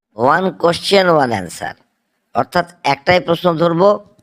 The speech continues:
একটাতেই আপনাকে উত্তর দিতে হবে। ভুল করলে বিদায়, ঠিক আছে? জি স্যার, আমি জানি স্যার, আপনাদের ভুল করলে বিদায় হতে হবে। আপনার প্রশ্ন ধরুন স্যার।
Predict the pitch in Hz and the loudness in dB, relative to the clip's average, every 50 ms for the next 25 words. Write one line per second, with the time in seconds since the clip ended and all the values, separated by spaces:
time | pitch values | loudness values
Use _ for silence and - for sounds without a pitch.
0 | _ _ _ _ _ _ _ _ _ _ - 135 135 - - 156 151 - 170 165 | _ _ _ _ _ _ _ _ _ _ -4 -4 -2 -2 -2 -2 0 2 2 4
1 | 156 139 - - 127 - - 117 110 - - 92 80 90 87 - 90 87 78 - | 4 2 2 -2 -2 -2 -2 -4 -4 -4 -6 -6 -4 -6 -4 -2 0 0 0 -2
2 | - - - - _ _ _ _ _ _ _ - 104 139 160 156 - 160 160 160 | -4 -10 -16 -20 _ _ _ _ _ _ _ 0 2 2 2 2 2 2 2 4
3 | 160 151 123 110 117 101 85 82 78 - - _ _ _ _ _ _ _ _ - | 2 2 2 2 0 0 0 -2 -4 -6 -8 _ _ _ _ _ _ _ _ -4
4 | - 156 165 170 156 160 196 202 208 175 - _ _ _ _ _ _ _ _ _ | 0 0 2 2 2 2 2 2 0 -2 -8 _ _ _ _ _ _ _ _ _
5 | 104 120 151 185 180 - 175 170 170 - - - - _ _ _ _ _ - 120 | -2 2 2 2 2 2 2 2 2 0 -2 -6 -14 _ _ _ _ _ -2 0
6 | 139 143 123 135 156 151 160 165 147 - 139 131 147 151 - - _ _ _ _ | 0 2 2 2 0 2 0 0 0 0 0 0 0 -2 -4 -10 _ _ _ _
7 | _ _ - - - _ _ _ - 123 123 147 147 139 139 131 113 120 143 156 | _ _ -20 -20 -20 _ _ _ -6 -4 -2 0 2 2 2 2 2 2 0 0
8 | 143 - - - 147 139 123 117 120 110 117 113 113 110 98 - 113 104 104 107 | 0 0 2 2 2 2 2 2 2 2 4 4 4 2 2 2 0 2 2 2
9 | 120 123 131 151 131 156 156 147 - 175 160 151 160 151 139 113 - 131 131 156 | 0 0 0 -2 0 0 -2 0 0 0 2 2 2 0 -2 -2 0 2 2 2